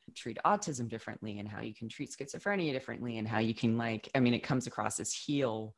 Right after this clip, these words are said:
especially, um, schizophrenia that's a result of, of drug use, that, that there's evidence that,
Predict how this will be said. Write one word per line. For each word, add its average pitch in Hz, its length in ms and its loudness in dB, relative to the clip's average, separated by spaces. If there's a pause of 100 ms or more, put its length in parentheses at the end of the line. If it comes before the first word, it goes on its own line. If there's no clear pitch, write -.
(200)
especially, 143 680 4
um, 113 380 6
schizophrenia 120 640 0
that's 117 180 -2
a 107 60 -2
result 110 440 -4
of, 107 280 -6 (260)
of 107 340 -2
drug 117 320 0
use, - 300 -6 (380)
that, 110 240 4
that 113 200 4
there's 113 220 2
evidence 113 440 4
that, 113 320 4